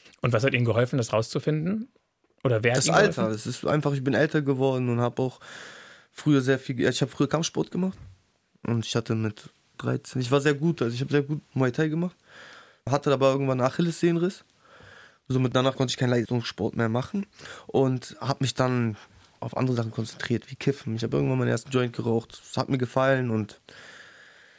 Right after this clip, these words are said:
Speaker 2: ja, so bin ich dann zu den Kontakten gekommen, also durchs Kiffen und durchs Trinken. Dann lernt man Leute in einem anderen Milieu kennen und die Leute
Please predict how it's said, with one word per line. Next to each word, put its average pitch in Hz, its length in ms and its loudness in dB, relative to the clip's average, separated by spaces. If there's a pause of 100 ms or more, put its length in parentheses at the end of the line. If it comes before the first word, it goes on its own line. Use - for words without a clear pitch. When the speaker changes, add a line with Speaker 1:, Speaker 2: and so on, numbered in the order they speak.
(760)
Speaker 2:
ja, 107 340 2
so 135 180 2
bin 135 160 2
ich 123 160 -2
dann 117 560 0
zu - 140 2
den 147 120 4
Kontakten 165 460 0
gekommen, 123 340 0
also 117 160 0
durchs 123 220 0
Kiffen 139 420 0
und 123 160 2
durchs 120 260 0
Trinken. 127 500 2
Dann 120 140 2
lernt 120 180 2
man 117 120 4
Leute 123 200 4
in 127 60 2
einem 92 100 2
anderen 123 300 4
Milieu 123 320 4
kennen 143 400 0
und 117 320 0
die 123 140 4
Leute 110 680 2